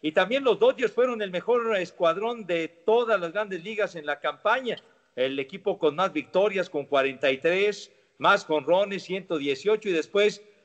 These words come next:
ya en el playoff que liquidaron a los Cerveceros de Milwaukee, a los Padres de San Diego,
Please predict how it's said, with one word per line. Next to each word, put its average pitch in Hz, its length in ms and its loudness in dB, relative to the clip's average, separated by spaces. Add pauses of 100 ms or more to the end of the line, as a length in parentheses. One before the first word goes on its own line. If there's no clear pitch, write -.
(100)
ya 190 300 4
en 180 100 -6
el 160 140 -6
playoff 190 480 -4
que 170 120 -4
liquidaron 156 540 -4
a 151 60 0
los 135 160 -8
Cerveceros 151 480 -6
de 143 80 -4
Milwaukee, 170 480 -2
a 151 40 2
los 135 140 -4
Padres 175 320 2
de 135 100 -10
San 127 260 -8
Diego, 175 420 -2